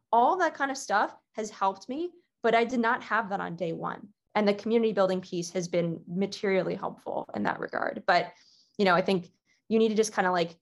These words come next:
see, see a lot of stuff to, to get from point A to point B. And so for impatient young people who wanna just, like,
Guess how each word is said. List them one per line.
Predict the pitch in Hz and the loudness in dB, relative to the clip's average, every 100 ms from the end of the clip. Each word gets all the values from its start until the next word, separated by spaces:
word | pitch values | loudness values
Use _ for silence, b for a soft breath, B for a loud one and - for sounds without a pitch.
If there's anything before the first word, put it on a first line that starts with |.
| _ | _
see, | - - 196 208 - | -12 -6 -4 -4 -8
see | - - 180 | -12 -4 -2
a | 175 | 0
lot | 175 | -2
of | 185 | -4
stuff | - 185 190 - - | -4 0 0 -4 -12
to, | - 196 | -10 -8
to | 180 196 | -8 0
get | 165 - | 0 0
from | - 175 | -2 -2
point | 175 170 | -2 -4
A | 127 | -4
to | 160 | -6
point | 170 170 | -6 -8
B. | 175 131 | -8 -8
And | 170 | -6
so | 185 | -6
for | - 175 175 b b _ _ | -2 -2 -2 b b _ _
impatient | 202 202 - 190 185 180 175 - _ _ _ _ | 0 0 0 -4 -2 -2 -4 -8 _ _ _ _
young | - 180 175 175 | -2 2 2 0
people | 175 - - - 190 | -4 -12 -4 -2 -2
who | 190 | -2
wanna | 175 170 170 | 0 0 0
just, | 180 175 | -4 0
like, | 175 160 | 2 2